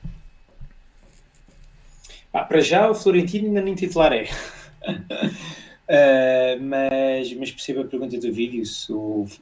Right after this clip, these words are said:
também gostava que o Florentino começasse o próximo jogo a titular. Ahm, epá, e do que eu vi, ah, lá está, eu escolheria o Neves como alternativa ao, ao, ao Florentino.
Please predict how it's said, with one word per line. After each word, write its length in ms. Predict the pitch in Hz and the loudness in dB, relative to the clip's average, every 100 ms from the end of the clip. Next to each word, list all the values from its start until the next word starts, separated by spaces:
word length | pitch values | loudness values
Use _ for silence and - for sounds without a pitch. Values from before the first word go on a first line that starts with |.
| _ | _
também 240 | 110 117 | -6 -2
gostava 360 | 113 - 117 113 | -2 0 2 0
que 80 | 113 | -2
o 20 | |
Florentino 1080 | - - 117 117 110 117 113 110 107 104 - - _ _ _ _ _ _ - | -10 -6 0 0 0 -2 0 0 0 -2 -4 -14 _ _ _ _ _ _ -8
começasse 580 | 120 113 120 - - | -4 2 2 2 -4
o 40 | - | -6
próximo 380 | - 113 117 104 | -2 -2 0 -2
jogo 200 | 110 110 | 0 0
a 40 | |
titular. 580 | 110 - - 110 104 - - - - _ _ - | -2 -4 2 4 4 0 -18 -20 -20 _ _ 0
Ahm, 840 | 127 123 120 117 113 113 113 113 - - | 4 4 4 2 2 0 -2 -2 -6 -10
epá, 380 | - 123 113 110 | -4 2 4 4
e 120 | 113 | 2
do 120 | 117 | -4
que 120 | 110 | -2
eu 100 | 131 | 0
vi, 480 | 117 117 123 131 135 - _ _ _ - - - - | 0 -2 -4 -4 -6 -10 _ _ _ -12 -4 -4 -2
ah, 600 | 123 123 120 120 117 123 - 123 | 0 2 2 2 2 0 -6 0
lá 120 | 123 | 2
está, 260 | - 107 | 2 0
eu 80 | 113 | 2
escolheria 500 | 113 - - 123 127 | 2 0 -2 0 2
o 40 | 120 | 2
Neves 460 | 117 127 123 - - | 2 0 -2 -12 -10
como 180 | 117 113 | -4 -2
alternativa 640 | 110 113 110 - 113 110 | -2 -2 -4 -2 0 2
ao, 380 | 104 104 110 _ | 4 2 -2 _
ao, 360 | 110 104 101 - | 0 2 2 0
ao 60 | 104 | -6
Florentino. 720 | - 113 107 104 104 107 113 | -8 -6 -4 -4 -4 -4 -6